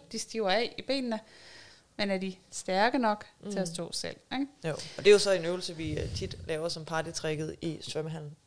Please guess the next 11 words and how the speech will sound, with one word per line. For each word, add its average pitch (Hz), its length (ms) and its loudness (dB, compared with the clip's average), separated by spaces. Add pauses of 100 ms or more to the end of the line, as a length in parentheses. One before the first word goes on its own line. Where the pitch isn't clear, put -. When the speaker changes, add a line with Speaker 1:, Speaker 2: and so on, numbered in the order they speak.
(120)
Speaker 2:
og - 220 -4 (200)
går 170 100 -2
ind 151 80 -2
og - 100 -4
arbejder 156 200 -8
med 147 100 -8
stårefleksen - 640 -6 (240)
Speaker 1:
Mm. 175 220 0 (400)
Speaker 2:
i 190 140 2
vandet. 147 320 2 (360)
Speaker 1:
Ja, 151 100 4